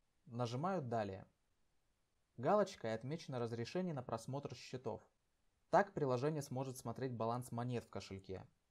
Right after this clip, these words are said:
Это стандартное разрешение для всех DeFi приложений. Нажимаю "Подключиться".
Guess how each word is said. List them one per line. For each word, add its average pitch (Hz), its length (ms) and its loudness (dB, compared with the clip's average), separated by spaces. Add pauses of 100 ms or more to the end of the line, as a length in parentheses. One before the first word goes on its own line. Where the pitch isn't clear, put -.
Это 127 160 0
стандартное 123 580 2
разрешение 110 640 -2
для 104 160 -2
всех 147 280 0
DeFi 113 340 0
приложений. 104 680 -4 (640)
Нажимаю 120 480 0
"Подключиться". 139 720 -4